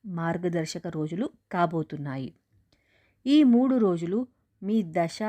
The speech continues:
దిశను పూర్తిగా మార్చేస్తాయి. ఎవరో ఒకరు వచ్చి మీ జీవితానికి మలుపు తిప్పే అవకాశం కూడా లేకపోలేదు. ఇప్పుడు మనం వీడియోలో డీటెయిల్‌గా వివరాలను తెలుసుకోబోతున్నాము.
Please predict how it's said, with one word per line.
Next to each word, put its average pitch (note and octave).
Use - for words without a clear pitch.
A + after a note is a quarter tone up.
దిశను F#3+
పూర్తిగా G3+
మార్చేస్తాయి. D#3
ఎవరో B3+
ఒకరు F#3+
వచ్చి D#3+
మీ G3+
జీవితానికి G3+
మలుపు F#3+
తిప్పే A3
అవకాశం F3
కూడా F3+
లేకపోలేదు. F#3+
ఇప్పుడు A#3+
మనం A#3
వీడియోలో G3+
డీటెయిల్‌గా G#3+
వివరాలను F#3
తెలుసుకోబోతున్నాము. D3+